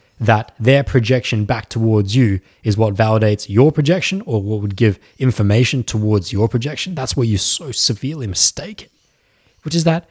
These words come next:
if someone else is walking around, for example, if someone else is walking around in a state of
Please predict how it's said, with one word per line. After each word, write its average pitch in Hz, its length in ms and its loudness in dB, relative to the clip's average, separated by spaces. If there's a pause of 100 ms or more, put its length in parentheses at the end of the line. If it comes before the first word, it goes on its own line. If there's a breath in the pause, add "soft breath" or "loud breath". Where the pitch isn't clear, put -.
(520)
if - 80 0
someone 190 300 2
else 196 200 -2
is 131 120 0
walking 127 360 0
around, 120 380 -2
for 185 180 2
example, 127 460 4 (920)
if 117 60 -4
someone 165 240 0
else 160 180 -4
is 127 100 -2
walking 117 340 0
around 107 440 2 (800)
in 104 120 -6
a 101 40 0
state - 540 -2
of 98 300 0